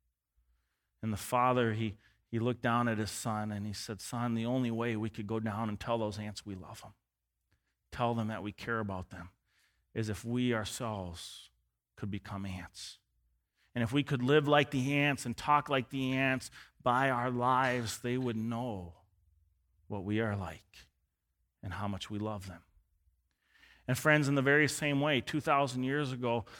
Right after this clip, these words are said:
the creator of the world looked down upon a world that he made, that he loved.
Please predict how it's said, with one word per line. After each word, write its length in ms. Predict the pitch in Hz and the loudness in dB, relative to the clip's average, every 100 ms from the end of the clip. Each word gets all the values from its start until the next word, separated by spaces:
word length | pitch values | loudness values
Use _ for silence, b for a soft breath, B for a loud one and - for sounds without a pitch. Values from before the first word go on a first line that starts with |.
| B | B
the 100 | - | -6
creator 580 | 117 - 143 143 151 151 | -6 -4 0 4 4 4
of 80 | 139 | 4
the 100 | 139 | 2
world 440 | 131 147 147 123 | 2 2 4 4
looked 300 | 117 139 147 | 4 0 0
down 260 | 147 135 143 | 2 2 2
upon 360 | 139 - 139 127 | 0 2 4 4
a 140 | 110 | -2
world 480 | - 131 135 151 147 | -4 -2 2 4 4
that 100 | 135 | 4
he 140 | 110 120 | 2 2
made, 500 | 117 139 151 147 135 | 2 2 4 2 4
that 160 | 120 | 0
he 160 | 101 113 | 0 -4
loved. 680 | 107 120 131 135 139 - | -2 -4 -4 -6 -10 -16